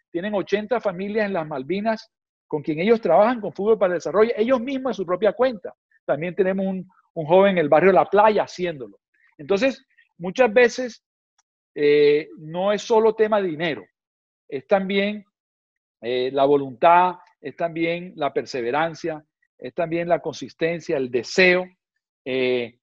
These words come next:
la fuerza que agarremos, eh, y encontrar que, que hay diferentes formas de llegar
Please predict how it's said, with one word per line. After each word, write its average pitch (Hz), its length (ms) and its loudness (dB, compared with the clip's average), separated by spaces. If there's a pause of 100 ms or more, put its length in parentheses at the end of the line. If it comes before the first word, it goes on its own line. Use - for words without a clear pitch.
(140)
la 135 160 0
fuerza 190 600 0
que 160 100 -2
agarremos, 156 680 -2 (420)
eh, 139 380 -2
y 160 320 -2
encontrar 160 720 2
que, 160 440 0 (460)
que 160 120 2
hay 208 360 4
diferentes 190 580 -4
formas 214 320 -2
de 190 60 -2
llegar 180 440 0